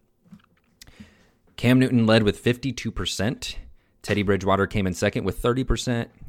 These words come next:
Tom Brady in third with twelve percent, and then Marcus Mariota lastly at six percent. Now, there's a lot of outspoken fans that do not like Cam Newton,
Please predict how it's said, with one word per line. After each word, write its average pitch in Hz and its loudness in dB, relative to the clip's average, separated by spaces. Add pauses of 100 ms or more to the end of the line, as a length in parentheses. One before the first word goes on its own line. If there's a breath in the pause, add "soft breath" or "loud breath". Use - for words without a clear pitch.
(100)
Tom 98 -2
Brady 95 2
in 87 -2
third 95 0
with 87 -4
twelve 104 0
percent, 98 -4
and 90 -4
then 87 -4
Marcus 87 -4
Mariota 85 -2
lastly 80 -4
at - -10
six - -14
percent. - -16 (840 soft breath)
Now, 107 4 (1080)
there's 127 4
a 147 6
lot 139 6
of 107 2
outspoken 98 -2
fans 90 -4
that 82 -2
do 87 -2
not 87 0
like 85 -2
Cam 87 0
Newton, 82 -4